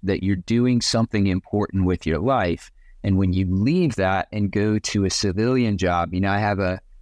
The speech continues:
a really good friend who works for Procter and Gamble, and for a while he sold diapers. And I have three kids. I'm a big fan of having diapers, but to go from chasing Afghan, bad guys in Afghanistan to selling diapers can be a really hard transition to make.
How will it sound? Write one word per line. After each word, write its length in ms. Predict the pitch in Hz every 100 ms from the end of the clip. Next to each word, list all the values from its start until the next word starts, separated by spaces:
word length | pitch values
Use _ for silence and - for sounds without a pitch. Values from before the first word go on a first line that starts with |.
| - -
a 140 | 101
really 240 | 98 117
good 180 | 117 110
friend 400 | - 104 104 95
who 140 | - 95
works 240 | 98 -
for 160 | - 95
Procter 460 | - 101 95 107
and 120 | 92
Gamble, 440 | 85 90 98 90 85
and 120 | 90
for 120 | -
a 100 | 90
while 360 | 87 95 101 92
he 180 | - 92
sold 400 | - 98 90 82
diapers. 520 | 92 95 - 69 -
And 120 | 85
I 100 | 98
have 220 | 107 107
three 260 | - 120 120
kids. 500 | - 113 113 113 -
I'm 200 | 90 92
a 60 | 87
big 320 | - 104 104
fan 320 | - 110 107
of 120 | 101
having 340 | 98 104 98 95
diapers, 580 | 92 98 - 117 117 - - - -
but 120 | 101
to 80 | 104
go 320 | 95 110 117
from 480 | 120 - 113 104 101 - - -
chasing 400 | - 123 123 127
Afghan, 360 | 120 110 117 110
bad 340 | 107 107 104 104
guys 240 | 104 98
in 80 | 98
Afghanistan 800 | 85 - 127 123 - - 98 92
to 120 | 92
selling 420 | - 113 104 101
diapers 540 | 90 98 117 110 92 -
can 160 | 95
be 160 | 92 104
a 80 | 98
really 460 | 98 104 120 123
hard 320 | 113 107 101
transition 720 | 95 - 101 95 - 90 - 85
to 140 | -
make. 480 | 95 139 117 90 -